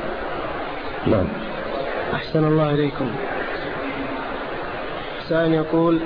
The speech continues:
Speaker 2: أرجو أن تبين لنا كيف يكون الكافر معاهدا، وهل إذا كان الكافر يعمل عند أحد المسلمين أو في مستشفى أو مؤسسة يكون مستأمن؟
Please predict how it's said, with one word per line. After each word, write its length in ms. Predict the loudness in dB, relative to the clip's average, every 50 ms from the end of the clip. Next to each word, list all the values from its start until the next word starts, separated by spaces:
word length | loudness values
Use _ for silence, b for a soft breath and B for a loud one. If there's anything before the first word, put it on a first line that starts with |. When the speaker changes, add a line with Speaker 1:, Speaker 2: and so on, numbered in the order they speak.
| 0 2 2
Speaker 2:
أرجو 400 | 2 2 4 4 4 6 6 6
أن 80 | 4
تبين 540 | 4 4 4 6 6 6 6 6 6 6 6
لنا 260 | 6 6 6 6 4
كيف 300 | 4 6 6 6 6 8
يكون 540 | 6 6 6 6 6 6 6 8 8 6 6 4 2 2 2 4
الكافر 600 | 4 4 4 4 4 6 6 6 6 6 6 6
معاهدا، 800 | 6 6 6 6 6 6 6 6 6 6 6 6 6 6 4 4 B B B B B 2 2
وهل 300 | 4 6 6 6 6 8
إذا 260 | 6 6 6 6 4
كان 340 | 6 6 6 6 8 8 6
الكافر 600 | 6 4 4 4 4 6 6 6 6 6 6 6
يعمل 440 | 6 6 6 6 6 6 6 6 6
عند 220 | 6 6 6 8
أحد 360 | 8 6 6 6 4 4 6
المسلمين 680 | 6 6 6 6 6 4 6 6 8 8 8 8 6
أو 180 | 6 6 4 6
في 160 | 6 6 6
مستشفى 540 | 6 6 4 4 2 2 2 2 2 2 2
أو 280 | 4 4 6 6 6 6
مؤسسة 520 | 6 6 6 4 4 4 4 4 4 2 B B B B B B B 4
يكون 320 | 4 4 6 6 6 8
مستأمن؟ 680 | 8 8 6 6 4 4 6 6 8 8 8 8 6 4